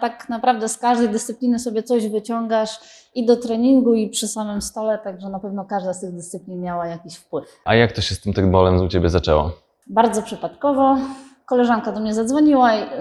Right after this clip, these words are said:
Speaker 1: y, z którą studiowałam, siedziałyśmy w jednej ławce i zapytała, czy jeszcze coś tam kopię, bo wiedziała, że na podwórku sobie kopałam,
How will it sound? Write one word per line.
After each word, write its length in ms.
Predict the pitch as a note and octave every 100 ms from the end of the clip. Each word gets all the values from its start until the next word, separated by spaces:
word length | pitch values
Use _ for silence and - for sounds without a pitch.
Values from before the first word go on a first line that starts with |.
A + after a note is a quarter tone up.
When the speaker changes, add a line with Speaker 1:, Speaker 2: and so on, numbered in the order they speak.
| G#3+
Speaker 1:
y, 40 |
z 100 | G#3 -
którą 220 | A3+ A3+
studiowałam, 640 | - A#3 G#3+ G#3 A3+ A3
siedziałyśmy 520 | A3+ G3+ G#3 G#3+ G#3
w 40 | F#3+
jednej 280 | F#3 F3+
ławce 540 | F#3 G#3+ - - G3 F#3+ _ _ _ _ -
i 60 |
zapytała, 500 | G3+ G3+ - F#3 F3+
czy 140 | F3+ F3+
jeszcze 260 | F3 F3+
coś 200 | - D#3+
tam 180 | F3+ F3
kopię, 460 | G3+ F3 - D#3 F3
bo 120 | E3+
wiedziała, 380 | E3+ E3 E3+ E3+
że 280 | D#3+ D#3 D#3 - - _
na 120 | G3 F#3+
podwórku 460 | F#3+ F#3+ G3 F#3+
sobie 240 | F3+ F3 E3
kopałam, 500 | E3+ D#3+ G3 G3+